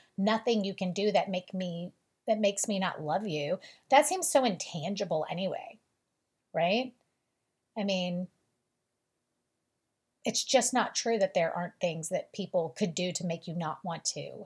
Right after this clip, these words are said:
have anything to do with them. Unconditional love is something that grows within the self, for the self, that then allows you to honor other people in a stronger way. It is what we have to do right now.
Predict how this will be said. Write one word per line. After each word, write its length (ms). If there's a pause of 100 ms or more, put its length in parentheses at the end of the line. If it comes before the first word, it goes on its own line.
have 80
anything 380
to 100
do 160
with 180
them. 380 (1400)
Unconditional 680
love 220
is 440 (360)
something 300
that 120
grows 300
within 240
the 80
self, 340 (240)
for 520
the 200
self, 480 (300)
that 160
then 140
allows 420
you 120
to 240 (120)
honor 420
other 240
people 400
in 120
a 40
stronger 520
way. 460 (840)
It 60
is 160 (420)
what 300
we 260 (180)
have 320
to 100
do 240
right 260
now. 280